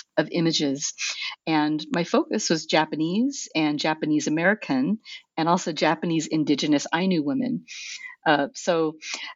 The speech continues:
there's been, I'm hoping that I could contribute some, uh, original things to say about,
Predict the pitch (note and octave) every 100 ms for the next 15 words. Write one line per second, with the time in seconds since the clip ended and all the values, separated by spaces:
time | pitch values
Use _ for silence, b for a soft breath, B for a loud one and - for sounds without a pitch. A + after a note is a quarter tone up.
0 | - F#3+ F3+ - F#3+ F3+ - F3+ G#3+ B3+
1 | A#3 E3+ D#3 C#3+ - D#3 - F3 D#3+ -
2 | F#3+ G3+ G#3+ G#3+ - _ _ _ _ -
3 | D#3+ - D#3 E3 F3 A#3+ B3 A#3+ A3+ -
4 | G3 - G3 C#4 B3 D3+ C#3+